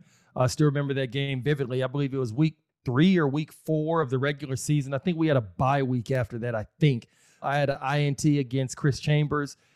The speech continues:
uh, maybe second quarter, I believe. But yeah, I remember that game pretty well. I, I,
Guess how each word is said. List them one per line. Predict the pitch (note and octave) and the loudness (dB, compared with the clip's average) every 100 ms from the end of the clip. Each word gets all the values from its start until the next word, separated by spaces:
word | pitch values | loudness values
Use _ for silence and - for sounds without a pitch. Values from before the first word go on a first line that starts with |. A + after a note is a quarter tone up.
| _ - | _ 0
uh, | B2+ C3 | 2 2
maybe | C3 C#3+ C3+ C#3 C3+ B2+ | 2 0 0 -2 -2 -2
second | A2 - - C3+ D3+ - F#3+ F3+ - | -4 -4 -2 0 0 2 -2 -2 -12
quarter, | - F3+ F#3+ F#3+ F#3+ | -2 2 2 2 0
I | F#3+ | -2
believe. | F3 F#3 G3 G3+ G3+ G#3 G3+ _ _ - _ _ | -4 -4 -2 -2 -2 -6 -10 _ _ -20 _ _
But | D#3 | -2
yeah, | D3 C#3 | 0 2
I | C#3 | 0
remember | D3+ D3+ D3 | -2 -4 -4
that | C#3+ B2+ | -4 -4
game | C#3+ C3+ | -4 -4
pretty | - D3 | -2 -2
well. | C3 C3+ C3+ | 0 0 0
I, | C#3+ E3 | 2 2
I, | E3+ | 0